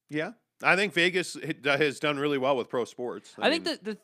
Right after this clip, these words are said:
Speaker 2: tough thing with Vegas is because it's such a tourist town,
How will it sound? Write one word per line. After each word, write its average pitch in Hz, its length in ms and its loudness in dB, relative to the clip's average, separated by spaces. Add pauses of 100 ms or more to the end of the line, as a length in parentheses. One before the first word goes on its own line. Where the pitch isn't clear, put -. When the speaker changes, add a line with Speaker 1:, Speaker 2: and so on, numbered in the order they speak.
Speaker 2:
tough 254 200 2
thing 302 200 -6
with 254 100 -8
Vegas 151 460 -2
is 139 160 -8
because 160 400 -4
it's 165 160 -12
such - 280 -4
a 139 60 -6
tourist 127 480 -6
town, 107 360 -8